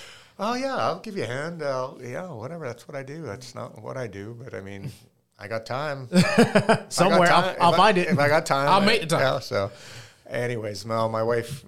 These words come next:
Speaker 2: uh, I guess that's a good attribute, and it's a detriment. It's, uh, a-, a-, again, my biggest,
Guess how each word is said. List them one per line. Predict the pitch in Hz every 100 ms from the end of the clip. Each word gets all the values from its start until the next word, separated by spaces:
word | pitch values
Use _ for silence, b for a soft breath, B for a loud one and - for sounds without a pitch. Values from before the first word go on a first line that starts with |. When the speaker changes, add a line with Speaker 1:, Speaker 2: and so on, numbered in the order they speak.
| -
Speaker 2:
uh, | 107 110 107 104 104 - _ _ _ _ _ _ 120
I |
guess | 120 135 -
that's | 123 -
a |
good | 113 131 135
attribute, | - 120 127 139 135 139 147 -
and | 107
it's | 104 -
a | 107
detriment. | 95 107 107 117 110 110 113
It's, | - - - - -
uh, | 101 - - -
a-, | 117 120 110 110
a-, | -
again, | 110 113 104
my | 104
biggest, | 104 127 127 - -